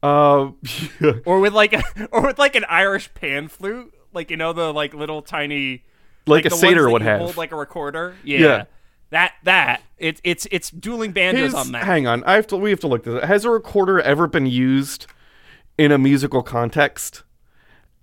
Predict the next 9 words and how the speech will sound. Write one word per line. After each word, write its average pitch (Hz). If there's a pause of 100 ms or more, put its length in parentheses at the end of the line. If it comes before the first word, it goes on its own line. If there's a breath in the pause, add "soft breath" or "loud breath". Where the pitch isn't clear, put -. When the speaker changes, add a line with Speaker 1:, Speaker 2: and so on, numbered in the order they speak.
(220)
Speaker 1:
outside 147
Speaker 2:
Yes. 151
Speaker 1:
of, -
outside 151
of 143
school? 180 (1200)
Speaker 2:
I 170
think 240
so. 143